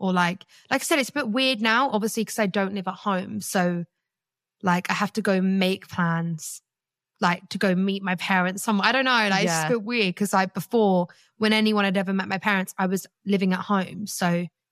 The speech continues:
Speaker 1: it was just easier. Like, they
Speaker 2: It's
Speaker 1: just come over
Speaker 2: easy.
Speaker 1: and meet my parents. Um, but yeah, like, I'm sure, I'm sure they really like him. Oh my God, it's so funny though, because my mum, I was speaking to her the other day and she was like, "Isn't it so weird how, like, we've not met him?"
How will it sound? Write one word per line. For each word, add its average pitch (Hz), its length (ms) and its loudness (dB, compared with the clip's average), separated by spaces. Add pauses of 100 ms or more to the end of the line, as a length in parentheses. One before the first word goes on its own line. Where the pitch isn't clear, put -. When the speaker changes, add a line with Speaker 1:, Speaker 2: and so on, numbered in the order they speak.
(120)
Speaker 1:
it 202 40 -2
was 185 100 0
just 220 160 -2
easier. 190 320 2
Like, 160 140 -4
they 175 60 -2
Speaker 2:
It's 175 60 -2
Speaker 1:
just 165 160 -4
come 180 160 0
over 233 100 2
Speaker 2:
easy. 147 100 0
Speaker 1:
and 170 100 2
meet 180 100 -2
my 196 100 -6
parents. - 680 -2 (580)
Um, 180 600 0 (240)
but 262 100 4
yeah, 180 340 4
like, 175 380 -2
I'm 196 160 0
sure, 208 580 0 (680)
I'm 214 120 4
sure 254 200 4
they 226 120 6
really 202 160 2
like 190 220 2
him. 208 120 -2
Oh 233 60 2
my 233 80 2
God, 220 160 2
it's 233 80 -6
so 254 180 4
funny 233 280 0
though, 190 180 -2
because 196 480 -4 (320)
my 240 220 4
mum, 220 340 0
I 202 80 -2
was 214 140 -4
speaking 226 360 -4
to 202 120 -2
her 190 80 2
the 190 100 -2
other 180 140 -4
day 190 180 -2
and 180 120 -4
she 208 100 -10
was 190 100 -10
like, 208 260 -10
"Isn't 277 180 -4
it 349 160 -8
so 247 340 -2
weird 247 520 -2
how, 220 180 0
like, 208 260 0
we've 226 240 -4
not 233 180 0
met 262 180 0
him?" 214 360 -10